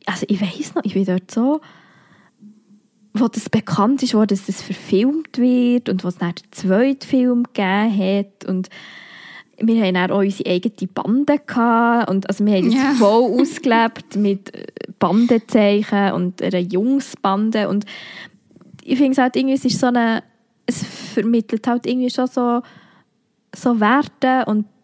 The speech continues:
Speaker 1: im Zentrum, es geht ja dann auch, je älter das sie werden, so um Liebe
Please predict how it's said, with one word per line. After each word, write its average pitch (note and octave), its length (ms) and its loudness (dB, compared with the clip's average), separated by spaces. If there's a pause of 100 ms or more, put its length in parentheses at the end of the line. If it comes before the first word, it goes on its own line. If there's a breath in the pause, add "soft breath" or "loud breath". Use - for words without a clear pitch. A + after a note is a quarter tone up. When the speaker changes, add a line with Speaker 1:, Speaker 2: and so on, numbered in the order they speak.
(180)
Speaker 1:
im A3 200 0
Zentrum, A#3+ 380 2
es B3 100 -2
geht A3 240 2
ja A3+ 60 2
dann A3 180 4
auch, A3 320 2
je G#3 100 0
älter G#3 300 0
das A3 140 -4
sie G3+ 100 -2
werden, F#3 240 0
so G3 260 0
um G#3+ 140 0
Liebe F#3 680 0